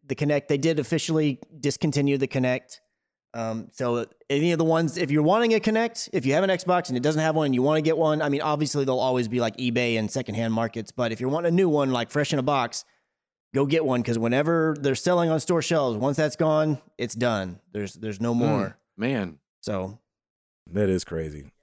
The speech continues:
Speaker 1: yeah, I mean, it, like, whenever they, whenever it was, I think it was two thousand fourteen, whenever they just removed it from being bundled in, that was pretty much like, "All right,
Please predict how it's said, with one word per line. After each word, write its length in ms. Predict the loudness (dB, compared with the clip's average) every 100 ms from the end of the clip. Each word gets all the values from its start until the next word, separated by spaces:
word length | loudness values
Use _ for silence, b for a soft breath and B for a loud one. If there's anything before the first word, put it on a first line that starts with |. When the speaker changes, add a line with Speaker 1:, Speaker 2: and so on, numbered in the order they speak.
| _ -4
Speaker 1:
yeah, 140 | 0
I 40 | 2
mean, 380 | 0 -2 -10 -8
it, 180 | -6 -2
like, 240 | -2 -2
whenever 360 | 0 2 2 2
they, 400 | 4 2 0 -6 _ _ _
whenever 440 | -6 0 2 2 2
it 60 |
was, 140 | 2 0
I 40 | 0
think 120 | 0
it 20 |
was 120 | 0
two 120 | 0
thousand 300 | 2 2 2 0
fourteen, 460 | -2 0 0 0
whenever 260 | 2 0 2
they 220 | 2 0
just 240 | -2 -4 -2
removed 400 | 2 2 2 2
it 160 | 0
from 180 | 0 0
being 260 | 2 0 0
bundled 360 | 0 0 0 2
in, 340 | 2 0 0
that 160 | -2 -4
was 120 | -6
pretty 260 | -2 0
much 260 | 2 0 -2
like, 260 | -4 -4 -4
"All 160 | -2
right, 300 | 0 0 -4